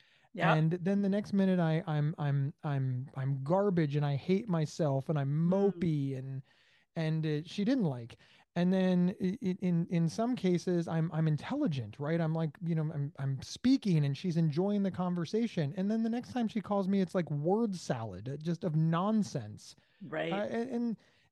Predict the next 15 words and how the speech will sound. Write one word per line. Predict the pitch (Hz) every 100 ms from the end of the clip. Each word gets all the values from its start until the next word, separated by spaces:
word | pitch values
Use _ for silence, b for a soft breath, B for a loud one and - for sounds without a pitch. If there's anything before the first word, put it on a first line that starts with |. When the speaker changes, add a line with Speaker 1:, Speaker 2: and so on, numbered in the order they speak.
| -
Speaker 2:
and, | 214 220 214
uh, | 220 196 180 285
then | 208 220 220 214
when | 208
the | 202
depression | 175 - 240 240 185
hit, | 139 156 165
it, | 175 175
it | 170 -
stayed | - 208 202
around | 170 156 170 185 160
for | - 131
a |
little | 120 131 113
bit. | 107 104 - -